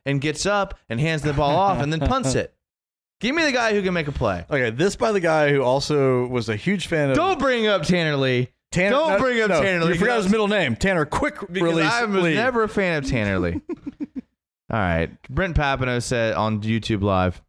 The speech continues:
Speaker 1: and thank you to our YouTube Live viewers.
Speaker 2: Well, you could have thrown out there that I was a big fan of Bortles, so
Speaker 1: That's
Speaker 2: if you
Speaker 1: true.
Speaker 2: really wanted to,
Speaker 1: I, I don't like to
Speaker 2: like,
Speaker 1: bring up the past.
Speaker 2: All right,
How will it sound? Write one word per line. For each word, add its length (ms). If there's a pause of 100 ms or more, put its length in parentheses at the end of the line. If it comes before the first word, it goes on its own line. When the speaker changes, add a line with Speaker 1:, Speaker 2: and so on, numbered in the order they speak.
(240)
Speaker 1:
and 140
thank 200
you 60
to 80
our 40
YouTube 420
Live 260
viewers. 480
Speaker 2:
Well, 100
you 120
could 120
have 100
thrown 140
out 140
there 160
that 200
I 80
was 120
a 40
big 180
fan 180
of 80
Bortles, 340
so 300 (120)
Speaker 1:
That's 220
Speaker 2:
if 60
you 60
Speaker 1:
true. 80
Speaker 2:
really 120
wanted 200
to, 60
Speaker 1:
I, 180
I 40
don't 80
like 60
to 60
Speaker 2:
like, 40
Speaker 1:
bring 140
up 80
the 60
past. 300
Speaker 2:
All 80
right, 140